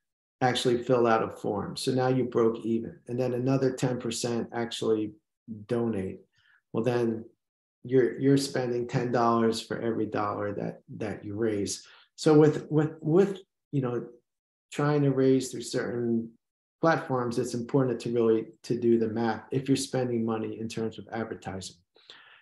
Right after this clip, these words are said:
If, if you're trying to do it organically, the best route to go, especially with Facebook, is find the, the ten or twenty people that are super passionate stakeholders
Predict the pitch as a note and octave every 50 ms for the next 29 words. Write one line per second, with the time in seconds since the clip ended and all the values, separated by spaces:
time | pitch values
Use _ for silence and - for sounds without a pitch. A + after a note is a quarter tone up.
0 | _ - - C3+ - - - - C3+ C3 - C3 C3 - E3+ E3 D#3+ D#3 C#3 C#3+
1 | D3+ D3 D3 C3+ C3 B2+ A#2+ - C#3 C#3+ D3+ D#3+ D3+ C#3+ C#3+ - B2+ B2 A#2+ A#2+
2 | A#2 A#2 _ _ _ _ _ _ _ _ _ _ - A2+ - - C#3 C#3 C#3 C3+
3 | - - C3 B2+ B2 B2 - B2 A#2 C3 A#2+ A#2 A2+ A2+ - - - E3 E3+ -
4 | D3+ C#3+ C#3 C#3+ - C#3+ C#3 C3+ C3+ - - C3 A#2+ A#2 A#2 - - - B2 A#2+
5 | A#2+ A#2+ A#2 - - _ _ _ _ _ _ _ _ _ - D#3+ E3+ G3 G#3+ A3
6 | G3 E3+ C#3 - - - - C3 C#3+ B2+ C3 C3 - - E3 D#3 D3+ D3 C#3 C#3
7 | - D3 C3+ C3+ C3 C3 - C3+ B2+ B2+ - B2 A#2+ A#2 A#2 A#2+ A#2+ A#2 A2+ A2+
8 | - - - D#3+ - D3 C#3+ D3 - B2 B2 A#2+ A#2 - B2 A#2+ A#2 A#2 - -
9 | B2 A2+ A2+ A2 A#2+ A#2 A2 A2+ A2+ A2 G#2+ G#2 G2+ - -